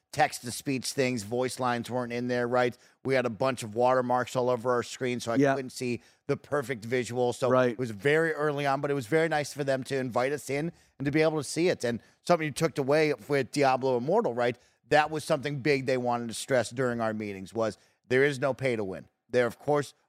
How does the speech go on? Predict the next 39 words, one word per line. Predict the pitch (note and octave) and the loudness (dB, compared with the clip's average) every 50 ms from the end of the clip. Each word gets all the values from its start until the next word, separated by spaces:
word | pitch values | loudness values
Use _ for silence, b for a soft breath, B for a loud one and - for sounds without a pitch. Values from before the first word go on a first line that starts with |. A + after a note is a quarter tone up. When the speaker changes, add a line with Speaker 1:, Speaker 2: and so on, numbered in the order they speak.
| _ | _
Speaker 1:
will | - C3+ D3+ D3+ | 2 4 4 4
be | C#3+ D#3 D#3 | 4 2 0
a | D3 | 0
story, | C3 - D#3 C3+ C3+ C3 | -2 -2 0 2 2 2
will | B2 A#2+ | 0 -2
be | A2+ A#2+ A2+ | -4 -6 -6
cosmetics | - - A#2 A#2 A#2 - A2 B2 A#2 A2+ A2+ - - - _ _ | -6 -4 -2 -2 -2 -2 -2 -2 0 0 -2 -4 -8 -16 _ _
only, | D#3+ F3 F3 F3+ F#3 F3+ F#3 F#3+ F#3+ | 2 2 4 2 2 2 2 2 2
Speaker 2:
Mm-hmm. | C3+ B2+ B2+ D#3 E3+ G#3 - | 2 0 2 0 0 2 4
Speaker 1:
right? | C#3 C#3 C#3+ C3 | 4 4 4 4
There | C3+ B2+ A#2+ | 2 0 2
will | A#2+ A#2+ | 2 0
be | A2+ A2 C3 B2+ | -2 -4 -4 -4
none | B2 B2+ C3+ C#3+ D3 D#3+ | -2 0 0 0 0 0
of | D3+ C3 A#2 | -2 0 2
that | D3 C#3 C#3 C#3 - - | 4 4 4 2 0 -2
where | C#3 B2+ | -4 -2
you | B2+ C3+ C#3+ | 0 -2 -2
buy | B2 G#2+ C3 B2 B2 B2+ B2 A#2 b b b b | 2 2 2 4 4 2 0 0 b b b b
a | _ A#2+ | _ -12
certain | - - D3+ D3 C3+ C3 | -4 -2 -2 -2 0 2
item | C3+ C3 C3 C3 B2+ | 0 2 2 0 -2
and | B2+ B2 | -2 -2
it | B2 | -2
will | A#2+ A#2+ B2 | -2 -4 -6
change | - - - C#3+ B2+ B2 B2 A#2 G2+ - - _ | -6 -4 -4 -2 -2 -2 -2 -6 -8 -10 -10 _
the | B2+ B2 | -4 -2
way | A#2 A#2+ A#2+ | 0 0 -2
you | A#2 A2+ A2+ - | -2 -4 -6 -8
play. | - - B2 A#2 | -4 -2 -2 -2
So | A2 - B2 A#2 b b b b b b | 0 0 -2 -2 b b b b b b
that | - C#3 C#3+ C#3 | 4 4 4 4
was | D3 D3 C#3 | 2 -2 -2
impressive. | D3+ C#3 - - C3+ B2 A#2 - C3 B2+ A2 - _ _ _ _ _ | -2 -4 0 2 2 2 4 2 0 -2 -2 -6 _ _ _ _ _
They | B2+ B2+ | 4 4
have | B2 A#2 B2 | 4 6 4
a | B2+ | 2
big, | A#2 A2+ G2+ _ - D3+ D3+ D#3 D#3+ D3 C3 A#2+ G#2 | 0 0 -4 _ 2 4 6 4 4 2 -2 -2 2
big | D3+ C#3+ C#3+ C#3 C#3 C3 B2+ | 4 4 6 4 4 0 -4